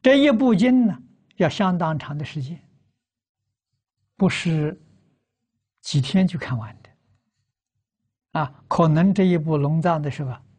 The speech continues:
读完的时候要两三年。那个心呢，定了两三年会开智慧。啊，这个就是阅藏的功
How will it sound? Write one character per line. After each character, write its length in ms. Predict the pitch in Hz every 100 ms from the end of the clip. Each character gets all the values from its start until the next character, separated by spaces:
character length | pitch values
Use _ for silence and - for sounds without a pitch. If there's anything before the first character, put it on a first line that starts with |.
| _
读 180 | 185 143
完 200 | 139 147
的 100 | 143
时 120 | 135
候 120 | 123 - _
要 140 | - 135
两 200 | 123 120
三 200 | 143 131
年。 320 | - - _ _ _ _ _ _ _ _ _ _ _ _ _ _ _ _ _ _
那 140 | - 180
个 100 | 156
心 400 | - 175 165 160
呢， 140 | 127 - _
定 220 | 320 247
了 120 | 170 165
两 260 | 147 127
三 220 | 135 180
年 260 | 160 127 151 -
会 160 | - 139
开 140 | -
智 160 | 127 127
慧。 160 | - - _ _ _ _ _ _ _ _ _ _ _ _ _ _ _ _ _ _ _ _ _ _ _ _ _ _ 98 _ _ _ _ _ _ _ _ _ _ _ _ 67 _ _ _ _ _ _ _ _ _ _
啊， 200 | 160 127 _ _ _
这 140 | 185
个 100 | 143
就 80 | 135
是 140 | - 135
阅 180 | 131
藏 240 | 123 120 104
的 80 | 120
功 160 | -